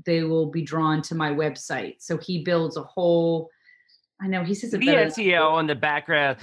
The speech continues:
Speaker 1: Yes,
Speaker 2: I, I would
Speaker 1: all of it
Speaker 2: say
Speaker 1: under that.
Speaker 2: for anybody out there listening right now, if you wanna get more details about the S E O, stuff like that,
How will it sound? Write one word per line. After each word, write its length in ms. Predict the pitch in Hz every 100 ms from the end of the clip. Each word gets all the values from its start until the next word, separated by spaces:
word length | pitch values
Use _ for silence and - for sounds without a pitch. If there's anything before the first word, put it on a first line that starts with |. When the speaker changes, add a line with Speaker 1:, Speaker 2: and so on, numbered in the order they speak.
| 175
Speaker 1:
Yes, 360 | 233 214 175 180
Speaker 2:
I, 80 |
I 20 | 247
would 140 | 269
Speaker 1:
all 100 | 190
of 60 | 190
it 20 |
Speaker 2:
say 480 | 226 220 214 202 - - 190
Speaker 1:
under 160 | 175 156
that. 100 | 147
Speaker 2:
for 120 | 180
anybody 440 | 190 233 226 220 214
out 200 | 196 208
there 180 | 202
listening 380 | 175 175 196 208
right 220 | 196 196
now, 260 | 196 202 202
if 120 | 147
you 160 | 185 180
wanna 260 | 185 185
get 600 | 143 131 151 175 175 170 - - - -
more 260 | 139 170
details 840 | 156 170 170 151 156 160 156 151 117 -
about 640 | 139 113 151 151 160 -
the 680 | 165 160 156 151 151 151 -
S 260 | 143 151 131
E 180 | 151 143
O, 260 | 147 147
stuff 380 | 139 - 143 139
like 260 | 151 143 -
that, 380 | 143 143 139